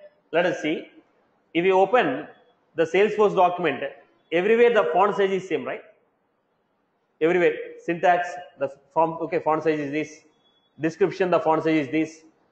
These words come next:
right? Now, how they are maintaining the same, same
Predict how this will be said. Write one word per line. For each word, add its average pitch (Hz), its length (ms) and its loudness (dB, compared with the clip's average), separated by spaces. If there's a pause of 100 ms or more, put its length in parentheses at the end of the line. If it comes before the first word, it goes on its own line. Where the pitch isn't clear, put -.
(200)
right? 170 180 2 (460)
Now, 175 140 2
how 196 240 4
they 240 120 4
are 214 120 4
maintaining 226 400 2 (140)
the - 100 -4
same, 214 420 4 (420)
same 208 400 0